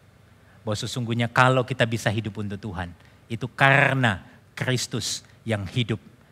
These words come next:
di dalam hidup kita dan memampukan kita terus menerus. Tetapi, saudara,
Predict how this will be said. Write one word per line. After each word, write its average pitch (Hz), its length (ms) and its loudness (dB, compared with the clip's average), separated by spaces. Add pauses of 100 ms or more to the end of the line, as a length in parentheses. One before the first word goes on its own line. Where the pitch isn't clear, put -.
(160)
di 110 80 -6
dalam 107 320 2
hidup 98 240 -6
kita 104 240 -8
dan 101 240 -2
memampukan 101 640 -4
kita 95 320 -6 (320)
terus 98 480 -8 (400)
menerus. - 640 -10 (1300)
Tetapi, 185 320 4
saudara, 98 400 -2